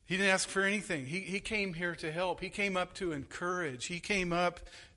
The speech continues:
to find out specifically what we were going through here in this town, in this church, so that he could pray specifically for us,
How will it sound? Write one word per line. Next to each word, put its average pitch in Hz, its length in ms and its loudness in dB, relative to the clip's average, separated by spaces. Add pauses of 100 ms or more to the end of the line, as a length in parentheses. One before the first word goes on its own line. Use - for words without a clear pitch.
to 165 180 2
find 175 520 0
out 165 320 4
specifically 160 1040 0 (300)
what 185 420 6
we 196 280 2
were 185 160 2
going 180 320 0
through 175 220 0
here 180 600 4
in 170 200 -2
this 180 200 0
town, 170 400 0
in 151 220 -6
this 190 240 -2
church, 151 600 -2 (920)
so 165 220 -2
that 160 100 0
he 160 120 0
could 160 200 -4
pray 160 220 0
specifically 143 800 -6
for 127 260 -12
us, 120 320 -10